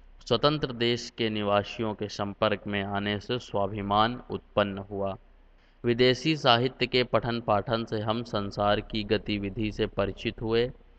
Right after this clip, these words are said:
इसका फल हुआ कि नवोत्थान की दिशा में हम आगे बढ़े। राजा राम मोहन राय ने सन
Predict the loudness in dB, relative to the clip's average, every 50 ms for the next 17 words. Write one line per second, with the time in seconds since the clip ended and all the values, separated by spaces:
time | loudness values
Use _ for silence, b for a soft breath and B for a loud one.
0 | B B B -18 -10 -8 -8 -8 -2 2 4 4 4 2 0 0 2 2 2 2
1 | 0 0 2 4 6 6 6 4 0 -8 -14 -20 -20 -20 -8 -4 -2 0 0 0
2 | 0 0 2 2 2 0 0 -4 -6 -2 0 0 0 0 -2 -4 -4 -4 -4 -2
3 | -4 -6 -6 -4 -4 -4 -2 -2 -4 -4 -6 0 2 2 2 2 -2 -8 -6 -2
4 | 0 2 2 0 -2 -6 -8 -8 -10 -12 -12 -14 -16 -20 -20 _ _ _ _ _
5 | _ _ _ 4 6 6 8 8 6 6 6 6 6 6 8 6 4 2 0 0
6 | 2 2 2 2 4 4 6 6 6 4 4 2 0 -2 -2 -6 -8 -4 -2 -2
7 | 0 0 -2 -2